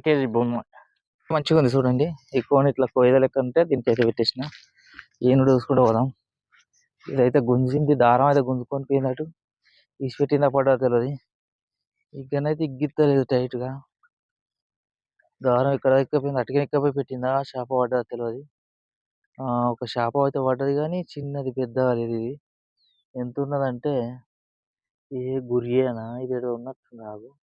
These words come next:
ఇది గురియా కాదు, బిరియా కాదు. సీ, చాలా కాదు, చాలా కూర పట్టకు. చాలా కూర కూడా పడ్డది. నేను తల్లి గిరి పడుతుందా ఫ్రెండ్స్? మంచిగా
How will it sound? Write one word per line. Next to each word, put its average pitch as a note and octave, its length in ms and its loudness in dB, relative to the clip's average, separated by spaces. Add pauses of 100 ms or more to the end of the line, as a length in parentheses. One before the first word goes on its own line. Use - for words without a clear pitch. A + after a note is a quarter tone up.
(1400)
ఇది B2 120 -16 (100)
గురియా A2+ 320 -16
కాదు, D3 200 -10
బిరియా A#2+ 300 -4
కాదు. G#2 160 -4 (300)
సీ, F3+ 100 2 (340)
చాలా B2+ 280 4
కాదు, C3 180 0
చాలా B2 200 -2
కూర D3 140 -6
పట్టకు. G#2 240 -4 (1040)
చాలా C3+ 280 0
కూర C#3 200 -10
కూడా D#3+ 180 2
పడ్డది. A2+ 300 -10 (800)
నేను B2 320 -10
తల్లి A#2+ 300 -2
గిరి C#3+ 160 4
పడుతుందా D3 340 4
ఫ్రెండ్స్? D3 260 -6 (1200)
మంచిగా C#3 240 0